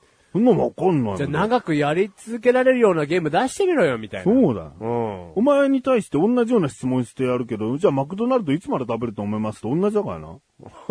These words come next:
Speaker 2: わかんない。
Speaker 1: わかんないだろ？
Speaker 2: わかんない。
Speaker 1: その時々の体調によっていくだろうし、
Speaker 2: はい。
Speaker 1: もうそういうジャンクフード食べれなくなってくる体質になるかもしれないし、
Speaker 2: うん。
Speaker 1: も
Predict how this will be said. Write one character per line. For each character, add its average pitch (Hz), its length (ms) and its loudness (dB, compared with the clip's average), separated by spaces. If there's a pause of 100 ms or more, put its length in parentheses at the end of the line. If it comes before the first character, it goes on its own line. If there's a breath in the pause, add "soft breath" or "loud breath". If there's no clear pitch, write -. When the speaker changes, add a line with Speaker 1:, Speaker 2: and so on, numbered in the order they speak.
(1160 soft breath)
Speaker 2:
わ 160 160 2
か 147 120 -2
ん 180 40 2
な 185 60 4
い。 - 20 6
Speaker 1:
わ 190 80 4
か 240 160 6
ん 233 80 6
な 175 80 4
い 127 80 2
だ 110 100 0
ろ？ 190 100 4
Speaker 2:
わ 147 120 6
か 180 40 4
ん 170 40 2
な 170 80 4
い。 - 20 4
Speaker 1:
そ 165 140 0
の 160 40 4
時 160 140 -4
々 139 240 -2
の 127 160 -2
体 143 240 -4
調 139 260 0
に 139 360 0
よ 139 100 0
っ 127 40 -10
て - 120 -6
い 135 80 -2
く 139 80 -4
だ 127 140 0
ろ 110 140 -2
う 104 60 -4
し、 98 240 -8
Speaker 2:
は 117 220 -4
い。 107 40 -4
Speaker 1:
も 113 120 -2
う - 20 -6
そ 123 120 -6
う 127 40 -2
い 127 40 -2
う - 20 -6
ジ 113 80 -6
ャ 117 60 -2
ン 123 80 -6
ク 131 80 -4
フ 135 60 0
ー 135 40 -2
ド 120 80 -4
食 110 160 -6
べ 127 80 -6
れ 135 60 -2
な 175 100 -4
く 110 80 -10
な 127 120 -2
っ - 20 -18
て 131 100 -8
く 135 80 -8
る 127 80 -6
体 131 180 -4
質 - 140 -8
に 139 80 2
な 165 80 2
る 208 80 0
か 190 80 0
も 147 100 2
し 131 80 -4
れ 131 120 0
な 127 160 -2
い 113 60 -8
し、 104 120 -12
Speaker 2:
う 92 60 -8
ん。 - 20 -8
Speaker 1:
も 110 360 -2